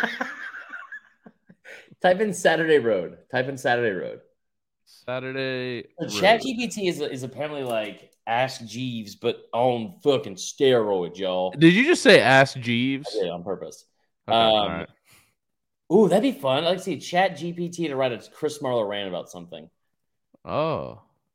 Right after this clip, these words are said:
Speaker 1: Like, I, I would love it if, like, if we were like, Hey, listen, Chat G P T, "Tell us why Auburn sucks."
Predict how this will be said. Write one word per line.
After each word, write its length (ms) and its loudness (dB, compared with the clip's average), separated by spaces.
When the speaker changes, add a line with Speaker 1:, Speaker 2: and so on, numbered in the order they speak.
Speaker 1:
Like, 180 0
I, 260 -2
I 20 8
would 120 4
love 160 6
it 100 0
if, 80 -8
like, 120 -4
if 100 -8
we 80 -2
were 80 2
like, 140 0
Hey, 120 0
listen, 320 -6
Chat 340 -4
G 140 -8
P 160 -8
T, 460 -10
"Tell 160 4
us 120 0
why 200 -2
Auburn 360 0
sucks." 560 -6